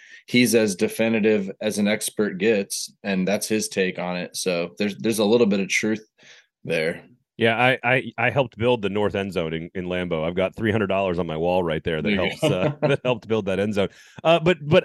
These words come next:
Speaker 2: I guess let's rehash then what that means for people that live in Nashville, that are in the surrounding areas, that are in Middle Tennessee. We don't have the, the exact figures, but we have some ballpark stuff, and we know some things that have sort of been in place for a while. So let's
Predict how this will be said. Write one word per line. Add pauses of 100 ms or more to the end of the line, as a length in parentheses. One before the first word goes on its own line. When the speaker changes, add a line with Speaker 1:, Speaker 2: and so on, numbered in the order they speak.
Speaker 2:
I
guess
let's
rehash
then
what
that
means
for
people
that
live
in
Nashville,
that
are
in
the
surrounding
areas,
that
are
in
Middle
Tennessee. (600)
We
don't
have
the,
the
exact
figures,
but
we
have
some
ballpark
stuff,
and
we
know
some
things
that
have
sort
of
been
in
place
for
a
while.
So
let's